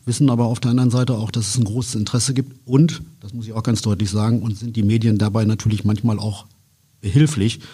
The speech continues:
äh, eine Öffentlichkeitswirksamkeit herzustellen, gerade wenn wir noch Fragen an Zeugen haben und um Hinweise bitten.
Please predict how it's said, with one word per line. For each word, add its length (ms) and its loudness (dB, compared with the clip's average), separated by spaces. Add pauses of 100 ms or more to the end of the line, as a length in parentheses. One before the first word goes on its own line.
(320)
äh, 120 -2
eine 160 4
Öffentlichkeitswirksamkeit 1300 -2
herzustellen, 640 0
gerade 300 0
wenn 160 4
wir 100 2
noch 300 0 (120)
Fragen 460 0
an 160 -6
Zeugen 480 -4 (380)
haben 400 0
und 120 0
um 80 4
Hinweise 460 -4
bitten. 280 -12